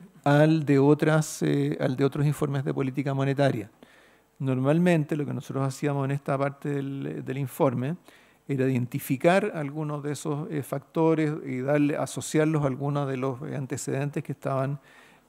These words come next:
eh, disponibles a nivel, eh, global. Hoy día, en este, en este ipom, en el capítulo cinco del ipom,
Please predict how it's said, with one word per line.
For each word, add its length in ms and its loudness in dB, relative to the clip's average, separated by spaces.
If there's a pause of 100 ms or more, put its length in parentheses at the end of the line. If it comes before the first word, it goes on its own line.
eh, 480 0
disponibles 680 0
a 60 0
nivel, 420 -2
eh, 120 -6
global. 460 2 (1300)
Hoy 200 8
día, 540 6
en 120 -2
este, 680 -2
en 120 -4
este 220 -2
ipom, 480 0
en 100 -8
el 100 -8
capítulo 640 -2
cinco 640 -2
del 180 -4
ipom, 420 -4